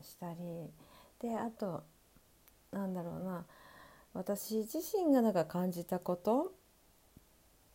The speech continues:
うん、うん、なんか答え合わせじゃないですけど、お伝えしたら、「あ、その感覚もすごいなりました」とか言って、<laughs>なんか私は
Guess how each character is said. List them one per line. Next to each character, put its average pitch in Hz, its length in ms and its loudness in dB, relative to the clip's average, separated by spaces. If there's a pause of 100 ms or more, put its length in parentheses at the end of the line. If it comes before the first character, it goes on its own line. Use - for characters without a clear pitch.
(760)
う - 60 -4
ん、 - 20 -6
う - 120 -4 (200)
ん、 165 40 -4
な 180 80 -2
ん 180 100 -2
か 160 160 -10
答 185 340 0
え 202 80 4
合 214 60 8
わ 214 80 2
せ 202 140 0
じ 170 80 -2
ゃ 165 80 2
な 165 180 -2
い 156 60 0
で 156 140 0
す 156 100 -10
け 185 120 -2
ど、 156 220 -2 (3250)
お 185 100 -2
伝 185 340 0
え 190 40 2
し - 100 -8
た 202 140 2
ら、 185 240 2 (500)
「あ、 240 340 0 (420)
そ - 160 -6
の 254 120 2
感 254 260 -2
覚 262 320 0
も 247 260 2
す 240 140 -4
ご 269 200 4
い 262 60 6
な 247 120 4
り 247 120 4
ま 254 160 4
し 254 120 -6
た」 233 320 -2
と 160 100 -2
か - 120 0
言 147 180 -2
っ - 20 -8
て、 185 480 0 (100)
<laughs> - 80 -20
な 208 120 -2
ん - 20 -8
か 185 140 -4
私 254 380 0
は 311 520 0